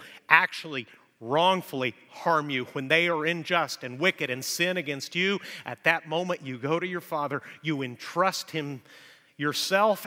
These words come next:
and your enemies, your harassers, the people who hurt you. You entrust yourself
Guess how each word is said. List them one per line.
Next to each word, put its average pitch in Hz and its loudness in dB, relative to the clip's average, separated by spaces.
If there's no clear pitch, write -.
and 208 4
your 180 2
enemies, 160 0
your 147 2
harassers, 170 0
the 156 -2
people 190 -2
who 160 -4
hurt 170 0
you. 147 -2
You 160 -2
entrust 151 -2
yourself 214 2